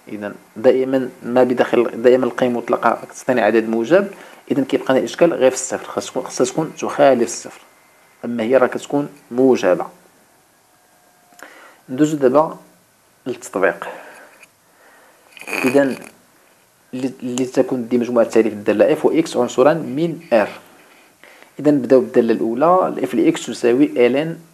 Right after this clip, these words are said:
ناقص اكس. إذا اكس كتنتمي لديت اف تكافئ. هنا كندير الشروط ديال وجود الدالة. إذا شنو هي الشروط؟ أول شرط خصو يكون ما بداخل ال ان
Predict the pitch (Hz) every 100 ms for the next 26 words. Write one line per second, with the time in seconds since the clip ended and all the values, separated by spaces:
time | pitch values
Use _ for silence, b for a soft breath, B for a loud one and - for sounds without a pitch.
0 | 117 117 135 147 - 120 - 90 92 -
1 | - b b b b b b b b b
2 | b b b b _ - 123 120 160 160
3 | - 131 117 110 113 107 101 - b b
4 | b b b b b 98 95 98 - 160
5 | 208 - b b b _ b b b b
6 | b - - - 175 - - - _ _
7 | _ _ _ _ _ _ - - - _
8 | _ - - _ _ _ _ B B B
9 | - 139 165 156 156 143 - 147 170 123
10 | 127 156 160 B B B - 113 123 165
11 | - 117 104 107 98 95 - - 110 -
12 | 139 135 - - 101 92 - - b b
13 | b b b b _ 135 135 - 156 -
14 | - 123 - 127 123 123 120 117 117 104
15 | 110 120 165